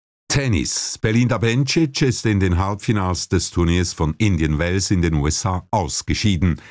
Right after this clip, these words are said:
Sie unterlag der Deutschen Angelique Kerber mit vier zu sechs und zwei zu sechs. Zuvor hatte sich Roger Federer in Indian Wells für den Halbfinal qualifiziert. Er schlug den Polen Hubert Hurkacz im Viertelfinale in zwei Sätzen,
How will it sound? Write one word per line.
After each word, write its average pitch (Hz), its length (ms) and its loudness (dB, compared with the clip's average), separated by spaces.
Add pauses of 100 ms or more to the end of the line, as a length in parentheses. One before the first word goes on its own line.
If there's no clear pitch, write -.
(280)
Sie - 140 -2
unterlag 127 480 0
der 113 100 0
Deutschen 90 440 0
Angelique 82 640 0
Kerber 95 520 -2
mit 78 240 0
vier - 240 0
zu - 140 -4
sechs 80 380 -2
und 101 200 0
zwei 71 280 -4
zu - 200 -6
sechs. 87 520 -2 (640)
Zuvor 160 380 2
hatte 117 260 0
sich 90 320 0
Roger 90 400 0
Federer 113 560 0
in 101 220 0
Indian 95 400 2
Wells 78 340 -2
für 85 140 0
den 73 260 0
Halbfinal 117 580 0
qualifiziert. 120 800 -2 (380)
Er 113 80 2
schlug 143 280 0
den 113 180 0
Polen 117 500 2
Hubert 95 480 0
Hurkacz 101 600 -2
im 80 160 2
Viertelfinale 82 800 0
in 71 120 0
zwei 71 280 -2
Sätzen, 90 500 0